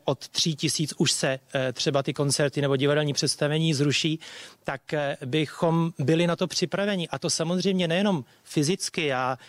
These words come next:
moje největší investice je na ty koncerty se připravit, ale také psychicky.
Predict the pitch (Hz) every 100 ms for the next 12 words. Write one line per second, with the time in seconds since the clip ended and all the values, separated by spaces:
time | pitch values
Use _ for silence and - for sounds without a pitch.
0 | - 147 156 147 151 147 160 139 143 131
1 | 151 - 160 147 160 156 139 139 131 135
2 | - - 160 - 208 147 110 - - -
3 | - 139 147 156 147 170 160 156 - -
4 | - - 156 208 - - 107